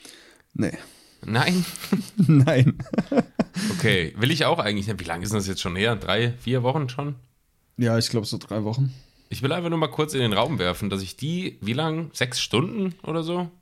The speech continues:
Speaker 2: Wo das
Speaker 1: Ja,
Speaker 2: war?
Speaker 1: irgendwie sowas.
Speaker 2: Dass ich die sechs Stunden sehr genossen hab.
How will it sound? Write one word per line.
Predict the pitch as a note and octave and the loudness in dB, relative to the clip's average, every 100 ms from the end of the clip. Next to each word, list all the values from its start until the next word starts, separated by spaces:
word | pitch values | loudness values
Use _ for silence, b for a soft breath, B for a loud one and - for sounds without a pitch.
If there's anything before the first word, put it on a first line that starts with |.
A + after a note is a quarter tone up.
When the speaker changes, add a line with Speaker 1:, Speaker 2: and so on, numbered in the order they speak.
| - | -8
Speaker 2:
Wo | |
das | D3 | 0
Speaker 1:
Ja, | A2+ | 4
Speaker 2:
war? | A2+ | 4
Speaker 1:
irgendwie | A2 A2+ G#2 | 4 2 0
sowas. | A2 G#2 G#2 - b b b b b b | -2 0 0 -2 b b b b b b
Speaker 2:
Dass | - G2+ | -8 -8
ich | G2 | -4
die | D3+ E3+ | -2 0
sechs | D3+ E3 - | 0 -2 -2
Stunden | - F3 F2 C#3+ D3 | -2 -2 -2 -4 -2
sehr | D3+ | -4
genossen | E3 G#3 A#3+ F2+ | -4 -6 -4 -4
hab. | E2 D#2+ | -6 -10